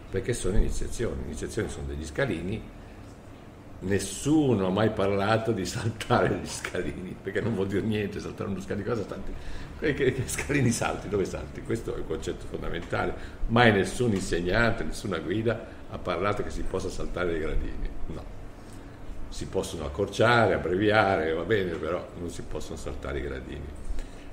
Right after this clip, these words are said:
Ma non vi ispira qualche cosa, non vi dà un, ancora una volta un sentimento, visto che giustamente vi state abituati a comprendere con un certo sentimento. Quindi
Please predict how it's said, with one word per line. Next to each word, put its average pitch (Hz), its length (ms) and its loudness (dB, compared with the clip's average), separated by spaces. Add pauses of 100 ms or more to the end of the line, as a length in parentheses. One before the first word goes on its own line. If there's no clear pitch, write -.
Ma - 240 0
non 196 220 2
vi 196 120 2
ispira 135 500 4
qualche 95 280 2
cosa, 110 320 4
non 127 180 4
vi 139 120 0
dà 104 220 4
un, 95 180 2 (840)
ancora 107 280 2
una 101 100 4
volta 113 220 4
un 87 80 2
sentimento, 92 680 0
visto 98 260 -2
che 85 160 -2
giustamente 117 800 0
vi 87 100 0
state 101 320 -2
abituati 104 580 0
a - 40 2
comprendere 71 720 0 (380)
con 95 120 -4
un 92 140 -2
certo 80 300 -4
sentimento. 76 1040 -6 (680)
Quindi 76 360 0